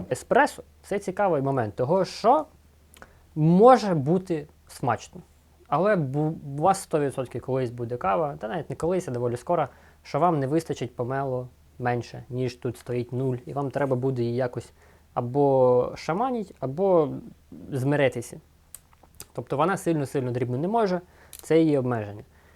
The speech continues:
Не може з заводу, може її там можна якось прикрутити, підкрутити, підкалібрувати, щоб могла, але з заводу, е, нуль у неї стоїть такий, що джезва. Нормально, еспресо,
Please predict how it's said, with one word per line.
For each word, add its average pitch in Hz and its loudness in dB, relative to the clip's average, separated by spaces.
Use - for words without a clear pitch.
Не 196 2
може 208 6
з 120 -2
заводу, 127 4
може 135 0
її 135 2
там 127 -2
можна 139 -2
якось 107 -8
прикрутити, - -8
підкрутити, 123 -6
підкалібрувати, 123 -2
щоб 113 -10
могла, 156 -4
але 143 2
з 123 0
заводу, 175 2
е, - -8
нуль 175 2
у 147 2
неї 135 0
стоїть 135 -4
такий, 175 -2
що 131 -2
джезва. 117 2
Нормально, 180 0
еспресо, 151 0